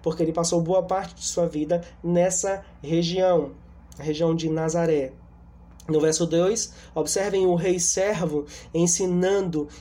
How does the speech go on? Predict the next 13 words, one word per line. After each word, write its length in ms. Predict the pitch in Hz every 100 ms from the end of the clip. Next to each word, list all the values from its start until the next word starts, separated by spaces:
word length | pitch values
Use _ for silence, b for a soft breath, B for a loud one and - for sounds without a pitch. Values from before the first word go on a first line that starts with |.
| -
e 100 | 170
os 160 | 175 175
ouvintes, 800 | 170 160 185 196 190 202 - B B -
é, 640 | 175 175 170 165 160 165
diante 400 | 165 170 180 -
da 80 | 190
mensagem, 800 | 180 175 170 185 196 202 208 214 B B
diante 280 | 151 170 170
do 100 | 175
ensino, 440 | 175 170 196 202
eles 200 | 175 175
ficam 460 | - 202 180 196 190 B -
maravilhados, 1300 | 170 170 190 202 196 190 185 165 151 143 135 147 -